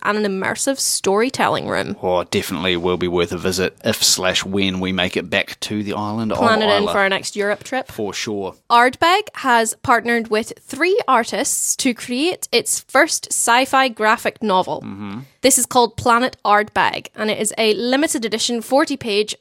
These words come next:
Speaker 1: sci-fi anthology. The novel is inspired by the flavours and origin stories of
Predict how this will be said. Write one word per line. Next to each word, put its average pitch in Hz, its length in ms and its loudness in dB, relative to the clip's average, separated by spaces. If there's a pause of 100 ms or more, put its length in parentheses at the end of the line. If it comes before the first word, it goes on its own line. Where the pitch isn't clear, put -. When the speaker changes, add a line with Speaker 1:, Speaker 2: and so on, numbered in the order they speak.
Speaker 1:
sci-fi 247 720 2
anthology. 214 880 -6 (260)
The 240 80 0
novel 247 360 6
is 214 200 -2
inspired 247 680 2
by 214 180 2
the 214 80 -8
flavours 269 760 -2
and 214 200 -4 (140)
origin 277 400 2
stories 190 600 0
of 202 280 2